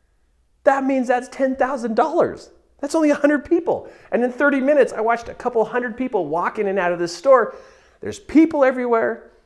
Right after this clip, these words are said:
There's problems everywhere. How am I gonna get involved with helping people solve problems? Wow, that opened up my mind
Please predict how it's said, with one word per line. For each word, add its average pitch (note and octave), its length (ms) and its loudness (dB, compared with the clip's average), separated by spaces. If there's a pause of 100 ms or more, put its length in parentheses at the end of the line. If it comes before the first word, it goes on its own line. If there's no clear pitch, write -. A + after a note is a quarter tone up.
(140)
There's E3+ 220 -2
problems F3 580 0
everywhere. G#2 540 -4 (800)
How A3 260 0
am C3+ 140 0
I F3+ 160 -4
gonna D3+ 160 -4
get A#2 160 -4
involved A2 680 0 (200)
with A#2+ 120 -6
helping F3 380 -2
people E3 260 -4
solve D3 340 -6
problems? F#3 640 -8
Wow, F2 380 -8 (760)
that C3+ 180 -6
opened B2+ 260 -6
up A2 80 -2
my A2+ 120 -4
mind G#2+ 480 -4